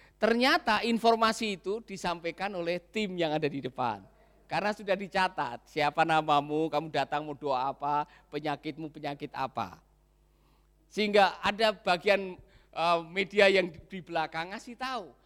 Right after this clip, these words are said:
Seolah-olah itu hikmat dari Tuhan. Seolah-olah itu pekerjaan roh. Kemudian ada, "Saya mendengar ada orang yang,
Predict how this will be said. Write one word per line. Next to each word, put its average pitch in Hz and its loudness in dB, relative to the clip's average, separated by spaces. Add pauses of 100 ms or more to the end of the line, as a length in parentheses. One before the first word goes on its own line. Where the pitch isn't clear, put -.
(140)
Seolah-olah 254 6
itu 254 0
hikmat 214 8
dari 196 6
Tuhan. 156 2 (500)
Seolah-olah 240 6
itu 247 -4
pekerjaan 208 0
roh. 196 2 (160)
Kemudian 226 2
ada, 214 2 (160)
"Saya 226 4
mendengar 208 4
ada 190 6
orang 190 6
yang, 175 0